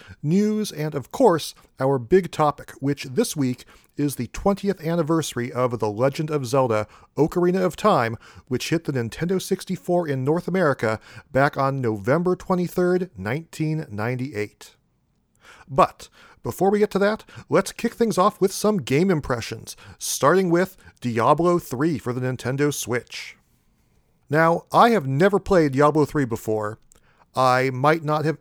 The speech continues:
ever played a Diablo game before, but so far, playing Diablo three on the Switch, I'm having a pretty good time.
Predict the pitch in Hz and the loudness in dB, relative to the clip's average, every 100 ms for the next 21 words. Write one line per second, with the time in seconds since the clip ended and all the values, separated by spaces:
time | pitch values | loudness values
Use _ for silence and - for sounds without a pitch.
0 | - 175 208 175 - 127 107 113 117 110 | 0 2 4 4 4 2 2 0 0 0
1 | 113 110 110 104 - 113 - - - - | -2 -2 -4 -6 -8 -10 -10 -16 -20 -20
2 | - - 139 143 - 208 233 208 202 226 | -12 0 0 0 0 2 4 6 6 6
3 | 233 - - 180 180 175 190 202 - 196 | 0 -4 0 2 4 2 4 2 2 -2
4 | 202 170 151 190 175 - 226 240 - - | -2 -2 -2 -2 -4 -4 -4 -4 -10 -10
5 | - 196 185 202 214 208 190 202 - - | -2 0 2 2 2 -2 -2 -4 -4 -2
6 | 247 240 233 202 214 247 110 | 0 2 0 0 2 2 -2